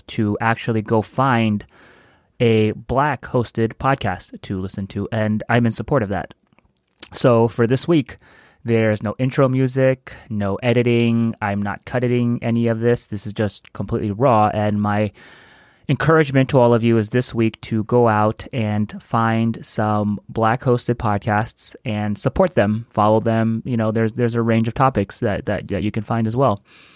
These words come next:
Um, p-, personally, I think that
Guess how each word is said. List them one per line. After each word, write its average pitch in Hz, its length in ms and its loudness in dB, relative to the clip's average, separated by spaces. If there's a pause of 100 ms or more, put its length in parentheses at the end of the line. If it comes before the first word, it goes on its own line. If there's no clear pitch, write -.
(840)
Um, 117 640 2
p-, - 160 -6
personally, 143 440 4
I 120 80 4
think 127 380 0
that 107 500 -4